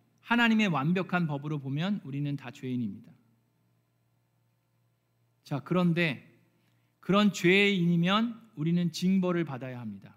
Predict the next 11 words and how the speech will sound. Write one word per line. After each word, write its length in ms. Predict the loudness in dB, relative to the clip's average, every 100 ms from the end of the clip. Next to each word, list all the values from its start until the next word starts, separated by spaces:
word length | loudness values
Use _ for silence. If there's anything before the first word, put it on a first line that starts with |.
| _
하나님은 400 | -4 0 0 0
공의로우신 640 | 2 4 4 2 0 -2 -2
분이기 300 | -2 -4 -6
때문에 320 | -6 -4 -4
죄를 300 | -4 -4 -4
그냥 280 | -4 -4 -4
무시하실 480 | -4 -2 -4 -4
수 140 | -6 -8
없습니다. 560 | -8 -8 -8 -8 -16 -20 _ _ _ _
그래서 200 | -2 2
하나님께서 640 | 6 6 6 2 0 -2